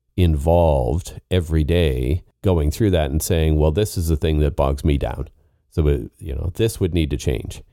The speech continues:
If we were twenty percent in, uh, better, it would be because this got better or I had a new tool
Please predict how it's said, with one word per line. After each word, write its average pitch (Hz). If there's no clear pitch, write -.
If -
we 104
were 98
twenty 85
percent 82
in, -
uh, 69
better, 120
it 87
would 78
be 82
because 71
this 78
got 76
better 95
or 73
I 73
had 82
a 73
new 71
tool 87